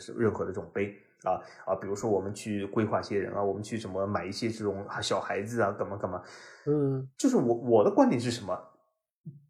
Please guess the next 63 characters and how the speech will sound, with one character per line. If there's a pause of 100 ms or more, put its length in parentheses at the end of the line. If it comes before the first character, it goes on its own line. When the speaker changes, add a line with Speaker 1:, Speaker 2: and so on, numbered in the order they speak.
(180)
Speaker 1:
正
是
由
于
这
些
思
想 (160)
导
致
中
国
足
球
今
天，
那
能
不
能
大
家
真
的
是 (380)
静
下
心
来， (340)
如
果
真
的
喜
欢
这
样
东
西
啊，
前
提
是
真
的
喜
欢
这
样
东
西
情
况
下， (340)
好
好
地
发
展
这
个
东
西，